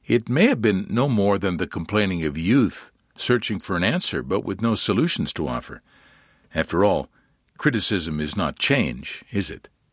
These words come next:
I remember back in that time,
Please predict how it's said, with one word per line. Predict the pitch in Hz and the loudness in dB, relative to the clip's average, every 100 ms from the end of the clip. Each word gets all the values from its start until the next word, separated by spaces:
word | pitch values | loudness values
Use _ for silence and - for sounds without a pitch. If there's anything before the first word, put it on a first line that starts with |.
| _ _ _ _ _ _ _ - | _ _ _ _ _ _ _ 0
I | |
remember | 92 98 101 92 | 2 2 0 0
back | 82 92 - | 2 0 0
in | 87 | -4
that | 87 87 | -2 -4
time, | - 101 104 123 | -2 0 0 0